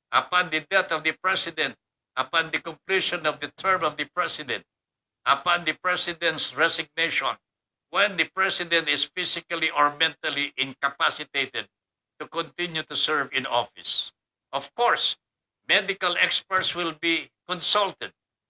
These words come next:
but I think the Constitution provides that Congress will make the final decision. Sana nga. Aha, pero alam mo naman, ah,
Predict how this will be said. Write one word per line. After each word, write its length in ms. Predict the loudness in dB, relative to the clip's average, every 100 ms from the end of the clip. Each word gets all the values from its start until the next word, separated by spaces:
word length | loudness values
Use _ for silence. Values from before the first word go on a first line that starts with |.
| _
but 160 | 2 6
I 160 | 6 4
think 400 | 0 -4 -4 -6
the 80 |
Constitution 880 | -4 -2 0 -2 -4 -6 -4 -4 -8 _
provides 640 | -4 4 6 4 2 -6 -6 _ _ _ 0
that 160 | 0 2
Congress 560 | -2 -2 0 0 0
will 240 | -2 -4 -2 2
make 320 | 2 0 -20 _ _ _ -2
the 80 | -2
final 720 | -2 0 2 4 2 2 -2 _ _ _ -6
decision. 560 | 0 2 2 2 0 -2 _ _ _ _ _ _ _
Sana 400 | -2 6 6 6
nga. 140 | 0 -2 -4 _ _ _ _ 0
Aha, 440 | 2 2 0 -2
pero 480 | -4 0 4 4 2
alam 280 | 0 0 0
mo 80 | -2
naman, 360 | -2 0 0 -2 _ _ _ _ -2
ah, 320 | 2 2 0